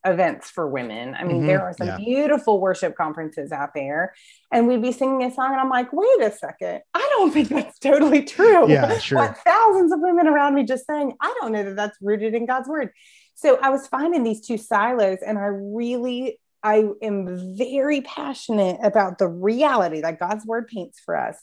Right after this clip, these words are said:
Speaker 1: that our knowledge of God should lead us into worship of him. Our theology should drive us to worship. And it makes both of them what it's meant to be. Knowing God, truly knowing him,
Speaker 2: Mm-hmm.
Speaker 1: is worshiping him.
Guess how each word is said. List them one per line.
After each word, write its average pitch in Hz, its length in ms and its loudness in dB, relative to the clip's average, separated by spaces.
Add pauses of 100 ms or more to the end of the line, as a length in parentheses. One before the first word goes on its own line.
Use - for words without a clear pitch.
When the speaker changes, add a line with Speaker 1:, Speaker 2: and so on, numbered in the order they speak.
(340)
Speaker 1:
that 190 200 2
our 190 200 0
knowledge 190 440 0
of 180 140 -4
God 165 220 -2
should 170 180 -8
lead 165 160 -8
us 165 140 -12
into 165 180 -8
worship 175 360 -8
of 160 100 -18
him. 160 120 -4
Our 185 300 -4
theology 226 580 2
should 180 180 -6
drive 175 200 -2
us 175 120 -6
to - 80 -12
worship. 175 380 -6 (680)
And 220 360 4
it 226 100 6
makes 254 320 2
both 247 220 4
of 226 100 -2
them 226 160 4
what 208 140 2
it's 202 180 -6
meant 202 220 -8
to 202 100 -6
be. 170 300 -2
Knowing 254 600 0
God, 175 460 -2
truly 277 460 -4
knowing 226 400 -2
him, 170 180 -10
Speaker 2:
Mm-hmm. 196 220 -14
Speaker 1:
is 254 320 -2
worshiping 196 680 -4
him. 131 200 -18